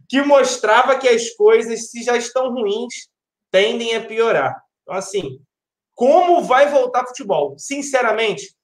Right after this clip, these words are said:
o Marcão hoje mandou que a Itália tá começando a ver um esquema pra volta os, voltar os treinos. É, aqui no Rio de Janeiro tão querendo que voltem as competições, o Flamengo quer que volte também, obviamente, os treinamentos.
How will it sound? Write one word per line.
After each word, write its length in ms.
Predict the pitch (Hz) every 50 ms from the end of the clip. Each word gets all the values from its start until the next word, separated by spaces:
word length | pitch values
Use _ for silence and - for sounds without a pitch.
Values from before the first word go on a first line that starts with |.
| _ _ _ _
o 40 | -
Marcão 360 | 190 190 - - 226 226 220
hoje 260 | 214 214 220 220 220
mandou 400 | 214 202 196 190 180 190 208 202
que 80 | 196 202
a 60 | 185
Itália 380 | 180 180 - 185 185 185 190 170
tá 100 | 185 180
começando 500 | - 185 180 170 160 - - 180 180 180
a 120 | 175 170 160 - 147
ver 100 | 165 175
um 180 | 175 175 175 165
esquema 680 | 156 - - - - - 180 185 196 190 180 170 160 -
pra 180 | 165 160 160
volta 420 | - 147 160 165 170 - - 156 147
os, 280 | 135 - - - _ -
voltar 420 | 160 151 156 151 151 156 165 156
os 180 | 135 - - -
treinos. 720 | - 180 185 196 196 196 190 180 170 160 147 131 - - _ _ _ _ _ _ _ _ -
É, 380 | 156 156 160 156 156 151 151 151
aqui 360 | 160 156 - - 202 202 208
no 460 | 202 202 196 185 180 165 160 156 147 156
Rio 180 | 170 180 185
de 60 | 175
Janeiro 360 | 160 180 175 175 180 175 175 -
tão 180 | 190 190 196
querendo 320 | 190 190 - 185 185 185 180
que 140 | - 170
voltem 420 | 147 - 165 180 185 175 180 175 175
as 100 | 170 -
competições, 680 | - 175 165 - - 170 - - - 165 165 175 160
o 120 | 151 151 -
Flamengo 400 | 170 160 156 165 175 165 156 -
quer 280 | - 165 170 175 170 -
que 120 | - 147
volte 360 | - 147 151 165 170 170 - - - _ _ _ _ _
também, 340 | - 151 147 151 160 160 160 151
obviamente, 680 | 147 135 147 151 151 151 151 160 151 156 160 160 156 -
os 80 | -
treinamentos. 640 | - 165 170 165 160 147 151 156 170 185 190 -